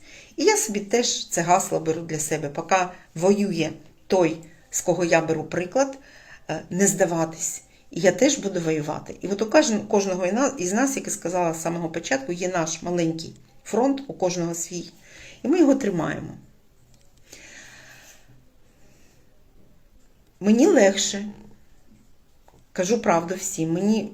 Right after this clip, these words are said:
насправді легше набагато, ніж, можливо, будь-кому, тому що я в команді гарних, справжніх, небайдужих, котрі можуть підтримати, м, не тільки там донатом на З С У, а взагалі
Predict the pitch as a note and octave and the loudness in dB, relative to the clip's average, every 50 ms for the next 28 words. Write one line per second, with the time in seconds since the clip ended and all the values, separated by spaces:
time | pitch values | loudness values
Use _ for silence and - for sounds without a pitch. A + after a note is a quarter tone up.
0 | - - - - E3 F#3 F3+ - - F#3+ F#3 F3 E3 E3+ F3 D#3+ D#3+ D#3+ D3+ D3 | -12 -12 -8 -6 -6 -4 -6 -2 0 0 0 0 0 -2 -2 0 0 0 0 -2
1 | D3+ - - F#3 F#3 G3 F#3+ E3 D#3+ D3+ D#3 D3 C#3 - - F3 F#3+ G#3+ - - | -2 -4 -4 -4 -4 -6 -4 -4 -4 -4 -2 -4 -6 -6 -8 -10 -12 -12 -14 -18
2 | - - - - - - - - - - - - E3+ F3+ F3 - - - - - | -20 -20 -20 -20 -20 -20 -20 -20 -20 -20 -10 -6 -4 -2 0 0 -2 -2 -4 -6
3 | - E3+ F3 D#3+ E3+ F3 F3 D#3+ D#3+ D#3+ E3 E3 D#3+ - - D3+ D3+ D#3+ F#3 G#3+ | -6 -6 -4 -4 -2 -2 0 0 -2 -2 -4 -6 -8 -8 -8 -6 -4 -4 -4 -4
4 | - - G#3+ F#3+ F#3 G#3 G#3 - - A3 G#3 - D#3 D#3 - - F3 E3 D#3+ D3+ | -2 -4 -2 -2 -2 -2 -2 -2 -4 -2 0 0 0 0 -2 -4 -2 -2 0 0
5 | C#3+ C#3+ C#3+ D3 D3 D#3 E3+ - - - - - - - - - - - - - | -2 -2 -4 -6 -8 -10 -12 -14 -18 -20 -20 -20 -20 -20 -20 -20 -20 -20 -20 -20
6 | - - - - - - - D#3+ E3 E3 D#3 D#3+ - F3 G#3 A3 - - - - | -20 -20 -20 -20 -20 -14 -10 -2 2 2 2 2 2 0 -2 -2 -4 -8 -10 -10
7 | - - - D3 C#3 C#3+ C#3+ C#3+ - - G3 G3+ - - - - - - - - | -8 -2 2 2 2 2 0 -2 -2 -2 -2 -2 -2 -6 -12 -18 -20 -20 -20 -20
8 | - - - F3+ F3+ D3+ E3+ E3 D#3 D#3+ D#3 D3 D3 D3 D3+ F3+ G3+ - - - | -20 -10 -4 -2 0 4 4 4 4 2 0 -2 -2 -2 -2 -2 -4 -6 -10 -16
9 | - - - - - - - - - - - F3 F3+ - F#3 F3+ F#3+ G3 F#3+ G3 | -20 -20 -20 -18 -18 -16 -16 -16 -6 -2 0 0 0 0 0 0 0 0 0 -2
10 | F#3+ - - E3+ - - F#3 F#3+ F#3 F3+ E3+ E3+ - F3 E3 D#3+ E3 D#3+ - - | -4 -6 -10 -8 -2 -2 0 0 0 0 -2 0 0 0 2 2 0 -4 -10 -16
11 | - - - - - - - - - - D#3+ D#3 D3+ - - - F#3 G3 G3 G#3+ | -18 -20 -20 -20 -20 -20 -20 -18 -12 -10 -10 -10 -10 -8 -4 -2 0 0 2 2
12 | G#3+ G3 G#3 F#3+ E3 F3 E3 E3 D#3 D#3+ F#3 F3+ F3+ D#3+ D3+ - - D3 D3 D3+ | 2 2 2 0 0 2 2 2 6 6 6 6 6 4 2 2 0 -2 0 -2
13 | D3+ D3+ D#3 D#3+ D#3+ D#3+ D3 - - - D#3 D3+ D3 C#3+ - - - - D#3+ D3+ | -2 -2 -2 -2 -2 -2 -4 -4 -4 -2 -2 -2 -2 -4 -6 -6 -4 -4 -4 -4
14 | D3 - F3+ E3+ E3 F#3+ G3 G#3 G#3+ G#3+ E3+ D3 | -2 0 0 0 2 2 2 4 4 4 2 2